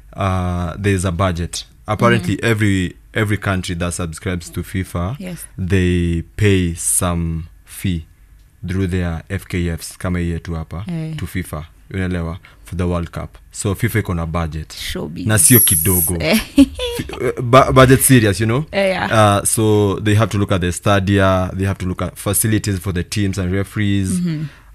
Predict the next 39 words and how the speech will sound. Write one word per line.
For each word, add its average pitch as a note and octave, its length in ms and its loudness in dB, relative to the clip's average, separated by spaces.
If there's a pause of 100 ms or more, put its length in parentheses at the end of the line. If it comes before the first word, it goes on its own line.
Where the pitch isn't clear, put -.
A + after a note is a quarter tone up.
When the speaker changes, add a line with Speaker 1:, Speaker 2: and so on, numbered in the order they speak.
Speaker 1:
accommodation. G2+ 720 2
Kwanza A2 240 2
accommodation F#2+ 560 0
ndio F#2+ 140 0
ile F#2+ 120 0
kitu - 180 -6
yenye F2 120 0
inaweza E2+ 200 -2
tu F2+ 120 -8
shoot E2+ 260 -10
down F2 260 -2
kama E2+ 220 -6
hapa E2 160 -8
Kenya, D#2 320 -8
manze. D2 220 -14 (840)
Speaker 2:
Okay. E3+ 380 -4 (920)
Accommodation G3 680 2
for F3+ 320 -2
watu F3 260 0
wana-, E3+ 260 -2 (140)
for G3+ 160 0
Speaker 1:
Yeah. - 80 6
Speaker 2:
tourists, F#3 520 2
basically. E3+ 560 -6 (380)
Speaker 1:
Players, F#3 560 6
you D3+ 80 2
see, D#3+ 200 2
Speaker 2:
Oh, F#3+ 120 2
Speaker 1:
someone F3+ 240 6
Speaker 2:
for C#3+ 100 6
Speaker 1:
like - 60 4
Speaker 2:
players D#3+ 240 8
Speaker 1:
Ro-, - 40 -2
Speaker 2:
even. E3+ 280 -4
Speaker 1:
someone D#3 280 4
like C3 180 0
Ronaldo B2+ 260 2
akikuja G2 420 -2
Kenya, F#2 480 -2